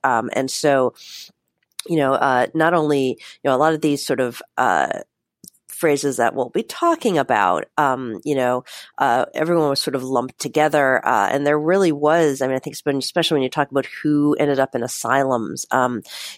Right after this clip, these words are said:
in the, uh, sort of late nineteenth and earliest twentieth century, uh, really was a, a, a, almost a grab bag of people and things were, you know, right, you know, now we have, you know, just treatments for, or, you know, the great glorious antibiotics.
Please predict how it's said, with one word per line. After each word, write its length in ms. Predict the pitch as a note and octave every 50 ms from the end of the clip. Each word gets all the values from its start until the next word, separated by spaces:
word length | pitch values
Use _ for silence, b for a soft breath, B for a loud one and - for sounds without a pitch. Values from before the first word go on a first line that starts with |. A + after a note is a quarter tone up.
| B _ -
in 320 | C#3+ C3+ B2+ B2+ B2 B2
the, 380 | B2+ C3 B2+ A#2+ A#2 A#2 A2+ -
uh, 240 | - - G2+ F2+ A2+
sort 220 | - - C3 -
of 120 | A2+ - - B B B B B B -
late 180 | C3 C3+ C3+ G#2
nineteenth 420 | A#2+ B2 A#2+ - - C3 B2 -
and 120 | C3 - -
earliest 460 | - C3+ C3+ C3+ C3+ B2+ B2+ - -
twentieth 320 | - - C3 - G#2 F2
century, 640 | - - A#2+ C3 C#3+ - - C#3+ B2+ A2+ F2 G2 - - -
uh, 240 | A2 G#2+ C2+ C2 - B B B B _
really 260 | - A3 B3+ C4 A3+
was 280 | F3 D3+ C#3 - - - -
a, 40 | A#2+
a, 220 | G2+ - - B2+ - -
a, 80 | - - - _ _
almost 300 | - D#3 D#3 D3 D3 -
a 60 | C#3+
grab 500 | C3 C3 - D3+ C#3 B2+ B2+ C#3 D3+ D3
bag 380 | - C#3 A#2+ A#2 A2+ A#2 A2 - - - _ -
of 240 | C#3+ C3+ G#2+ -
people 400 | - - F3+ E3 - D3+ C3+ B2+
and 260 | F2 A2 C#3+ C#3+ C3 -
things 300 | F3+ F3 E3+ E3+ D#3+ D#3+
were, 220 | D#3+ D3+ D3+ D3
you 160 | B2+ G#2+ G#3+
know, 260 | D3+ A#2 A#2+ A2+ - B B B B B B B B _ _ _ _
right, 260 | - E3 D#3 C#3+ C3+ -
you 100 | - F#3
know, 100 | D3 A#2+
now 340 | A#2 B2+ D#3 G#3 C4 A#3 C#3
we 120 | C3 C#3 -
have, 220 | D3 A2+ B2+ - _ _ _ _ _
you 100 | - E3
know, 160 | B2 - -
just 360 | - - - - - - _ _
treatments 480 | - - - F#3+ G#3+ A3+ F#3 E3+ D3 -
for, 320 | - - C3 B2+ C3 B2
or, 100 | B2+ C#3
you 120 | D3 D3+ C#3
know, 140 | C3 B2+ B2
the 100 | C3 C#3
great 380 | - D3 D3+ C#3+ C#3+ - -
glorious 420 | - D3 C#3+ D3 D3 C3+ C3 - - -
antibiotics. 920 | D#3 - - D#3+ C#3 C#3 B2+ A2 C3 E3+ - - - - - - - -